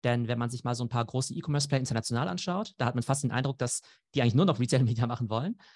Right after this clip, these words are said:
weil dieses ganze E-Commerce-Geschäft irgendwie nicht so richtig viel Spaß macht.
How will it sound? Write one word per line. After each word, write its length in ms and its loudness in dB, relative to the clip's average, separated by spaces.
weil 160 2
dieses 220 -4
ganze 240 -2
E-Commerce-Geschäft 560 -2
irgendwie 240 -4
nicht 120 -2
so 100 -2
richtig 260 -4
viel 80 -2
Spaß 320 -2
macht. 180 -4